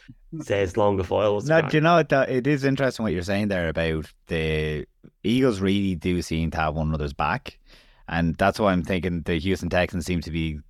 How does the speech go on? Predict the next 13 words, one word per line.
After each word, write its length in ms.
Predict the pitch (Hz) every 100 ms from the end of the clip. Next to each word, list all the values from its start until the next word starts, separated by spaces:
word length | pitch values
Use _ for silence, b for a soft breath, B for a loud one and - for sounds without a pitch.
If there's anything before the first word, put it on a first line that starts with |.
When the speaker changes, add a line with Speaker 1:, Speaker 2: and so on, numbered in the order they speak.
| -
Speaker 3:
the 80 | 82
exact 320 | 78 85 -
same. 420 | 90 87 87 87 b b b b
They're, 160 | 90 87
like, 240 | 82 73 69
just 200 | 92 -
playing 280 | 90 90
for 120 | 85 90
one 160 | 87
another, 220 | 87 85
playing 240 | 78 98 85
super 580 | - - - 113 98 87
tough. 420 | 98 92 87